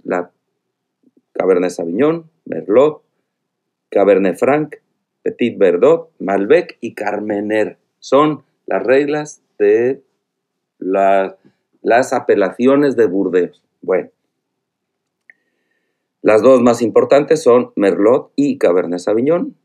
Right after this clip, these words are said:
Yo creo que la que más abunda es Merlot, allá en Burdeos. Eh, y la segunda es Cabernet Sauvignon,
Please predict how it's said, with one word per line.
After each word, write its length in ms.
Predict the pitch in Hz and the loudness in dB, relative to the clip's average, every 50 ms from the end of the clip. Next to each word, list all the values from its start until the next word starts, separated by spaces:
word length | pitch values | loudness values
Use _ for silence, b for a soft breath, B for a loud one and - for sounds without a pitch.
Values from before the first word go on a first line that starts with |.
| _ _ | _ _
Yo 160 | - - 90 | -8 -8 -4
creo 200 | - 120 110 107 | -2 0 0 2
que 160 | - 117 113 107 | 2 2 2 4
la 260 | 107 98 95 - _ _ _ _ _ - | 2 2 0 -2 _ _ _ _ _ -10
que 160 | - 92 85 | -8 -6 -4
más 300 | 87 87 90 92 - - | -4 -4 -4 -4 -2 -2
abunda 500 | 110 113 123 139 143 143 135 131 120 98 | 0 2 2 2 2 2 2 2 2 0
es 280 | 92 95 95 - - _ | 0 -2 -4 -8 -18 _
Merlot, 500 | - - 90 87 101 117 123 - - _ _ _ - | -12 -10 -6 -4 0 0 0 -2 -4 _ _ _ -20
allá 200 | 82 - 85 90 | -14 -8 -6 -4
en 80 | 92 98 | -2 0
Burdeos. 440 | 107 110 110 120 127 139 - - _ _ _ _ _ _ _ _ _ _ _ _ _ _ _ _ _ _ _ _ _ - - | 0 2 2 2 2 0 -2 -8 _ _ _ _ _ _ _ _ _ _ _ _ _ _ _ _ _ _ _ _ _ -6 -4
Eh, 540 | 95 98 98 98 95 92 92 92 87 85 - _ _ _ _ _ _ _ _ _ _ _ _ _ _ _ _ _ _ _ _ | -2 0 2 2 2 2 2 2 0 -4 -8 _ _ _ _ _ _ _ _ _ _ _ _ _ _ _ _ _ _ _ _
y 100 | - 107 | -4 -2
la 140 | 98 101 98 | 0 0 0
segunda 260 | - 110 110 110 113 | 0 0 2 2 2
es 100 | 107 - | 0 0
Cabernet 360 | - 90 87 90 92 107 107 | -2 -2 0 0 0 0 0
Sauvignon, 540 | 107 117 110 127 143 151 156 165 160 131 | 2 2 2 4 4 4 2 2 0 -2